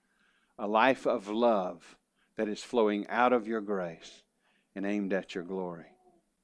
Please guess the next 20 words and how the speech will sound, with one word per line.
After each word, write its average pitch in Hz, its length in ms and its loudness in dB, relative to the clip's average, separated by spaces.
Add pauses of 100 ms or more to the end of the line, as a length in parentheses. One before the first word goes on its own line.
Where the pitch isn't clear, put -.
(580)
Help 131 200 2
us 135 180 0
to 135 120 0
love 123 240 2
you 117 200 0
and 107 160 -2
love 107 180 2
and 107 100 -2
encourage 107 480 -2
one 107 160 -4
another. 90 420 -8 (1300)
Help 104 140 -10
us 123 160 -4
to 120 100 -6
know 101 380 -6
who 110 200 -2
we 110 180 -6
are 95 220 0
in 95 140 -8
Christ - 600 -14